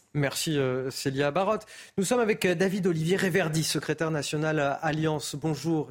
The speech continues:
et merci d'être avec nous, euh, aujourd'hui. Euh, bon, votre collègue est en détention au moins jusqu'au trente août, le temps de cet interrogatoire, comme vient de l'expliquer, euh, Célia Barotte, pour préserver, euh, l'information, pour éviter le, le risque de concertation frauduleuse.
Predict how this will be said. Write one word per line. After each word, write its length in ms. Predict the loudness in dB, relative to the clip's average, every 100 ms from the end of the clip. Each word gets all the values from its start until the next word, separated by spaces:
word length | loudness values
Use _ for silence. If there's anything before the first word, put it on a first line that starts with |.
| -6
et 60 |
merci 280 | -4 -4 -2
d'être 240 | -4 -2 -2
avec 260 | -4 -4
nous, 160 | -2 0
euh, 280 | 0 -2 -4
aujourd'hui. 400 | -4 -2 0 -2 -4 -14 -16 -18 -16 -4
Euh, 320 | -2 -2 -4 -12 _ -6
bon, 140 | -4
votre 280 | 0 -2 -2
collègue 340 | 0 0 0 0
est 100 | -2
en 80 |
détention 440 | -2 0 -2 -2 -2
au 40 |
moins 140 | -2 -2
jusqu'au 420 | -6 -12 -8 -8 _
trente 360 | -8 -4 -4 -2
août, 340 | -2 -2 -4 -6
le 140 | -6
temps 220 | -2 -2
de 40 | -2
cet 280 | -4 -2
interrogatoire, 680 | -2 -2 -2 0 -2 -2 -4
comme 160 | -2 -2
vient 140 | 0
de 60 | 0
l'expliquer, 500 | -2 -4 -4 2 2
euh, 120 | 2
Célia 300 | 0 0 2
Barotte, 300 | 2 0 0
pour 140 | -4
préserver, 640 | -2 2 2 4 2 2 0 -4 -18 -16 -16 -4
euh, 340 | 0 2 0 0
l'information, 840 | 2 2 2 0 2 0 0 -2 -2 -10 -20 -2
pour 140 | 2
éviter 260 | 2 2 2
le, 160 | 2
le 200 | 2 2 2
risque 420 | 4 2 2 0
de 80 | 0
concertation 680 | -2 -4 -4 -4 -4 -4
frauduleuse. 540 | -2 -2 2 2 0